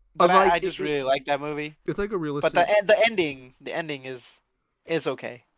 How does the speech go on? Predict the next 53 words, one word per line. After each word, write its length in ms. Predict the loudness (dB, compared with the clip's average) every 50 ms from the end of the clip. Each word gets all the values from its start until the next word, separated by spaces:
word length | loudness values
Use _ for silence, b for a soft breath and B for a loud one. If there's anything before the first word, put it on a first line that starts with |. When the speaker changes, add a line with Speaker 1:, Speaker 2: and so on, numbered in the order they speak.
| -16
Speaker 2:
Oh, 80 | -14 -12
what 140 | -10 -10 -12
was 100 | -10 -10
the 80 | -10 -10
ending 220 | -10 -10 -12 -14
again? 340 | -14 -14 -16 -16 -16 -20 -20 _ _ _ _ _ _ _ _ _ _ _ _ _ _ _ _ -6
Speaker 1:
I 140 | -2 0 0
don't 180 | 0 0 0 2
like 140 | 2 2 2
Speaker 2:
Spoilers 120 | 4 4
Speaker 1:
that 100 | 4 2
Speaker 2:
for 40 | 2
Speaker 1:
whole 280 | 2 0 0 0 -2 -4
Speaker 2:
people 200 | -6 -8 -6 -4
who 60 | -2
Speaker 1:
pool 160 | 0 0 0
Speaker 2:
listen. 140 | 0 -2 -2
Speaker 1:
scene. 540 | -4 -4 -6 -6 -8 -10 -12 -16 -20 -20 -20 b b b b b b b b b
Speaker 2:
Oh, 300 | 2 2 4 4 2 -2
you're, 340 | -4 -8 -10 -12 -12 -14 -18 _ -14
is 160 | -14 -12 -10
that 180 | -8 -8 -8 -8
when 140 | -10 -12 -12
they 60 | -14
try 160 | -14 -14 -14
to 60 | -12 -12
electrocute 600 | -10 -10 -10 -12 -12 -14 -20 -20 -16 -14 -12 -12
it 80 | -10
in 100 | -10 -10
the 80 | -12 -14
pool 360 | -14 -14 -12 -10 -10 -10 -6
or 20 | -2
something? 100 | 0 2 2
Speaker 1:
Yeah, 340 | 4 4 4 4 4 4 2 2
I 60 | 0
Speaker 2:
Yeah, 60 | -2 0
Speaker 1:
didn't 220 | 0 -2 -2 0
Speaker 2:
okay. 80 | -2 -2
Speaker 1:
understand 460 | 0 0 -2 -2 0 -2 0 0 0
their 120 | -2 -2
plan 600 | -2 -2 0 2 4 4 4 2 0 -2 -4 -6 -8
or 340 | -6 -4 -4 -4 -4 -4
why 240 | -2 0 0 0 0
they 120 | 0 -2 -2
thought 220 | 0 0 0 0
it 100 | 0 -2
would 140 | -4 -6 -8
work, 420 | -6 -4 -4 -4 -4 -6 -8 -16 -20 b b b
but 160 | -10 -8 -8 -10 -12 _ _ _ -12
I, 180 | -12 -12 -12 -14 _ _ _ _ _ _ _ _ _ _ _ -6
did 140 | -2 2 2
it 140 | 2 4 4
work? 320 | 2 0 0 0 -4 -10